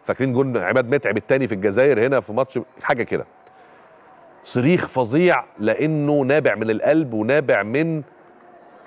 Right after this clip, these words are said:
تقدير. نابع من تقدير الناس وعرفانها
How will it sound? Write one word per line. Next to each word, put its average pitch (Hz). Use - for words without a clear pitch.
تقدير. 104
نابع 107
من 117
تقدير 107
الناس 107
وعرفانها 127